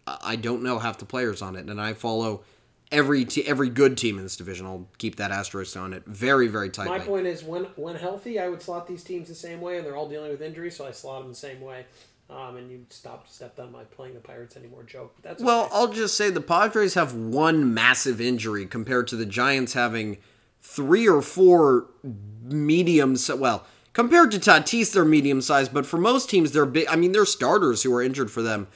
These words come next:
Speaker 1: Uh, they don't, they're not allowed to do what they normally like to do with their lineup, you know,
Speaker 2: Right.
Speaker 1: have Lamont Wade come in and pinch hit to get that clutch home run in the eighth. He's either having to start or he's on the I L. They don't have Belt to belt home runs, no pun intended. Well, completely pun intended, but it wasn't supposed to be funny.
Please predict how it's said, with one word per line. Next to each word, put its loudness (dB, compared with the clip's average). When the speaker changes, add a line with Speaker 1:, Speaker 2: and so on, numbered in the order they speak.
Speaker 1:
Uh, 4
they 4
don't, 0
they're 4
not 6
allowed 4
to -8
do 4
what 0
they 4
normally 0
like 0
to -8
do 0
with -2
their -2
lineup, -2
you 0
know, -4
Speaker 2:
Right. -6
Speaker 1:
have 6
Lamont 4
Wade 2
come 2
in 2
and 0
pinch -2
hit 0
to -4
get -2
that -4
clutch -2
home 0
run 2
in 2
the 4
eighth. 0
He's 0
either 6
having 2
to -2
start 2
or 6
he's 0
on 2
the 0
I 2
L. 2
They 2
don't 0
have 0
Belt 0
to -2
belt -4
home -2
runs, -2
no -2
pun -2
intended. -8
Well, -6
completely -8
pun -12
intended, -14
but -12
it -8
wasn't -12
supposed -14
to -16
be -14
funny. -12